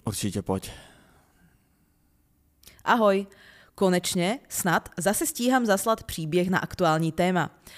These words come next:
Speaker 2: Zrovna jsem doposlechla poslední díl a vzpomněla si na příběh, který teda není můj, ale vyprávěla mi ho spolužačka na Gimplu a dodnes ho medzi přáteli převyprávím. Áno.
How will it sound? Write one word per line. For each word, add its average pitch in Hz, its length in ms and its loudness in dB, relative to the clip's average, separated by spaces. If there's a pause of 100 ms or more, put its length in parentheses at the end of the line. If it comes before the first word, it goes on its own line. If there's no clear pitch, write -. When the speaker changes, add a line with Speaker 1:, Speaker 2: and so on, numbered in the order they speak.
(180)
Speaker 2:
Zrovna 220 360 2
jsem 330 160 -2
doposlechla 208 560 0
poslední 170 460 -2
díl 147 380 0
a 170 80 0
vzpomněla 180 540 0
si 240 120 -4
na 202 100 0
příběh, 147 640 -4 (280)
který 254 320 4
teda 240 240 2
není 220 240 2
můj, 156 460 0
ale 175 180 2
vyprávěla 220 580 2
mi 226 120 -2
ho 185 60 -2
spolužačka 180 600 -2
na 147 120 -6
Gimplu 175 400 -2 (280)
a - 100 -2
dodnes 240 360 -2
ho 220 80 0
medzi 180 220 0
přáteli 190 600 -2 (140)
převyprávím. 151 760 -2 (500)
Áno. 147 240 -4